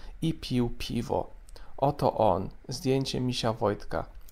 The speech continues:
No, myślę, że trzeba by żyć w dzisiejszych czasach w jakiejś jaskini, bo miś Wojtek jest zaraz po,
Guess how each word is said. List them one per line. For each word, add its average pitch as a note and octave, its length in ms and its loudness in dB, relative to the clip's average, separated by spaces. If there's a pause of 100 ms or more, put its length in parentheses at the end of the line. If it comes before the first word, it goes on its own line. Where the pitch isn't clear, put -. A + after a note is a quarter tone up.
(420)
No, C#3 260 8
myślę, D#3+ 280 2
że D3+ 120 2
trzeba D3 320 8
by C#3 180 4
żyć C3 340 2
w C3+ 60 -10
dzisiejszych C3 460 -2
czasach C3 340 0
w - 20 0
jakiejś B2 300 -4
jaskini, A#2 480 2
bo A#2+ 200 4
miś B2 180 4
Wojtek B2+ 500 4
jest B2 120 0
zaraz A#2 320 6
po, A#2 420 2